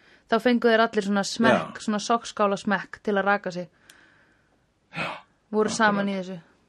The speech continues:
Speaker 1: Þetta er, ég
Speaker 2: Þetta er
Speaker 1: mæli með þessu, þetta er,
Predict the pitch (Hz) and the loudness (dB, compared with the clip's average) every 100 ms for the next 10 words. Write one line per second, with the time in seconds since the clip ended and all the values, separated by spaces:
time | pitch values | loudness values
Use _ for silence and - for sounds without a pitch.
0 | _ _ _ _ _ _ _ _ _ _ | _ _ _ _ _ _ _ _ _ _
1 | _ _ _ _ _ _ _ _ _ 208 | _ _ _ _ _ _ _ _ _ 0
2 | 208 220 233 247 269 240 202 180 190 190 | 2 4 4 4 4 2 0 0 -2 -2
3 | 214 | -4